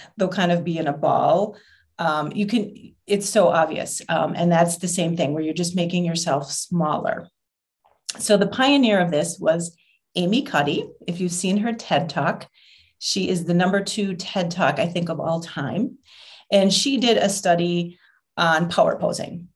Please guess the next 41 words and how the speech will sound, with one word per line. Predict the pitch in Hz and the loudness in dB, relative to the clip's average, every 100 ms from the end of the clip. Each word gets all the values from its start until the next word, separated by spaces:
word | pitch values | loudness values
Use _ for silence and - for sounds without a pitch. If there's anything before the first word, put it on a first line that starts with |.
| _ | _
So | - 190 | 0 2
she | 269 254 | 2 2
kind | 240 214 | 4 4
of | 185 | 2
coined | - 190 185 196 | -2 0 2 0
the | |
phrase, | 196 - 151 156 151 - | -2 2 2 2 -4 -10
made | 160 156 | -8 -2
it | 175 175 | -4 -4
popular. | - 127 139 139 139 165 - - - _ - | -4 -4 -2 0 0 0 -10 -20 -20 _ 4
And | 208 | 4
in | 214 247 | 6 4
brief, | 214 208 208 | 6 4 4
what | 220 | 2
her | 247 | 2
talk | 254 175 165 160 | -2 2 2 0
is, | 170 165 156 | -6 -6 -4
is | 175 170 - - _ - | -6 -6 -10 -18 _ -6
she's | - 226 214 | 2 2 2
a | |
professor | - 247 196 190 196 185 185 | 0 2 2 2 2 2 2
at, | 170 160 165 - _ - | 4 4 0 -14 _ -14
I | 170 | -8
believe, | 185 196 | -4 -2
the | 180 | 0
University | 180 175 170 170 170 | 0 0 -2 -2 -4
of, | 160 160 - | -4 -6 0
or | 160 165 - | 0 0 2
yeah, | 165 | 2
at | 147 - | 2 2
Harvard. | 170 151 139 190 - _ _ - - - - - | 2 2 -2 -4 -10 _ _ -20 -20 -20 -10 0
And | 196 | 0
she | - 269 269 | 2 2 4
noticed | 233 214 214 - 180 | 4 4 2 0 2
that | 175 170 | 2 4
women | 214 240 247 | 2 4 2
would | 247 | -2
come | 214 202 | -2 -2
into | 190 214 | -2 -4
her | 208 226 | -6 -6
class | - 165 120 170 - | -2 0 0 0 -4